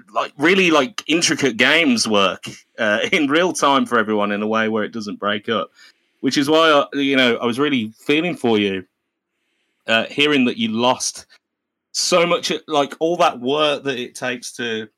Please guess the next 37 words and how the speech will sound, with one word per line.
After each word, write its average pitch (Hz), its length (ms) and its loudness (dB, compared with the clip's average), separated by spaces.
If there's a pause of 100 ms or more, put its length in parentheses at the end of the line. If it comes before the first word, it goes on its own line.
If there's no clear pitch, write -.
(840)
bring 139 180 -2
you 151 80 -2
to 147 140 -2
a 120 40 -2
point 127 220 -2
where 113 80 -4
you've 110 100 -4
got - 160 -6
three 139 280 -8
thousand 117 400 -6
followers. 127 520 -8 (1600)
Like, 110 220 0
that 156 160 2
must 143 180 -4
have 110 80 -6
been 95 100 0
a 87 40 -10
bitter 87 260 -6
pill, 95 320 -10
man. 71 280 -20 (300)
That 127 220 -2
must 123 180 -4
have 107 60 -16
been 95 320 -10 (1800)
r-, 120 220 -12 (280)
really 135 480 2
hard 107 320 0
to, 113 140 -4
like, 104 240 -4
come 120 180 -6
to - 100 -12
terms 110 240 -4
with, 107 100 -6
like, 107 300 -6
"Oh, 120 180 2
shit, - 400 -6
I, 113 240 0